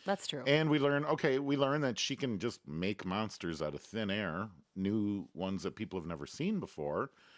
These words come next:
Speaker 2: So that's mildly interesting, but I don't know.
Speaker 1: She sounds like she's gonna be hard to deal with.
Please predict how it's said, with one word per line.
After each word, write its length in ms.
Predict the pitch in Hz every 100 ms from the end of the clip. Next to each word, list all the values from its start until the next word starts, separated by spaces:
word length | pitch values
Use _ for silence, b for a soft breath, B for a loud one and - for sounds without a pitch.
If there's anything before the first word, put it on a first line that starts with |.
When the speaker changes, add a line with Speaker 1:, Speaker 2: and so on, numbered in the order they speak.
| B B
Speaker 2:
So 140 | - 104
that's 240 | 147 -
mildly 400 | 113 87 71 73
interesting, 640 | 62 55 50 - 80 92 87
but 280 | 71 65 - _ _ _ _ _ - 113
I 80 |
don't 100 | 104
know. 120 | 78 69 - _ B B
Speaker 1:
She 200 | - 269
sounds 280 | 262 294 285
like 120 | 247
she's 180 | - 226
gonna 140 | 220
be 100 | 185
hard 240 | 180 175 175
to 80 | 160
deal 220 | 156 139
with. 160 | 127